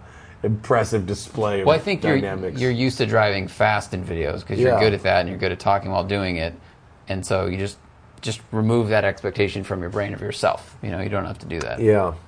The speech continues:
Speaker 2: This is, I'm looking at the Scrambler. This is more
Speaker 1: That
Speaker 2: like
Speaker 1: the
Speaker 2: the
Speaker 1: flat
Speaker 2: Cafe
Speaker 1: track
Speaker 2: one?
Speaker 1: one? That's
Speaker 2: Yeah.
Speaker 1: the flat track one, I
Speaker 2: And it's a
Speaker 1: think.
Speaker 2: very good looking bike in this
Speaker 1: It
Speaker 2: kind of
Speaker 1: is.
Speaker 2: trim.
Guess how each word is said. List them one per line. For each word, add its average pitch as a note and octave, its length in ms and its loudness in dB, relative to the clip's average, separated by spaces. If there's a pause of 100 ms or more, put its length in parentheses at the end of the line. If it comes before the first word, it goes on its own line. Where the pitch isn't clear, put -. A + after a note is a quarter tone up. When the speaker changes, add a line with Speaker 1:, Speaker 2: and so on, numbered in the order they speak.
(120)
Speaker 2:
This A#2 160 -4
is, B3+ 260 -2
I'm B2 140 4
looking E3 220 2
at C#3 120 4
the A#2+ 80 0
Scrambler. A2+ 760 4 (640)
This B2 220 -4
is B2+ 80 0
more A#2+ 140 6
Speaker 1:
That A2+ 40 6
Speaker 2:
like G#2+ 80 4
Speaker 1:
the G#2+ 60 4
Speaker 2:
the G2+ 60 0
Speaker 1:
flat C3+ 260 6
Speaker 2:
Cafe A#2+ 120 2
Speaker 1:
track D3 260 8
Speaker 2:
one? - 20 2
Speaker 1:
one? E3+ 340 4 (120)
That's C3 140 4
Speaker 2:
Yeah. D3 140 6
Speaker 1:
the F#2 80 2
flat C3 220 8
track G2 320 0
one, F#2+ 160 0
I F2+ 40 2
Speaker 2:
And A2 100 4
it's E3 160 4
a - 20 0
Speaker 1:
think. G#2 60 0
Speaker 2:
very A#2+ 180 4
good G#2 140 4
looking G#2 260 2
bike G#2 240 2
in G#2 80 -4
this C3 140 8
Speaker 1:
It - 20 8
Speaker 2:
kind G#3 140 10
of B2 60 2
Speaker 1:
is. F#2 60 -8
Speaker 2:
trim. G2+ 380 0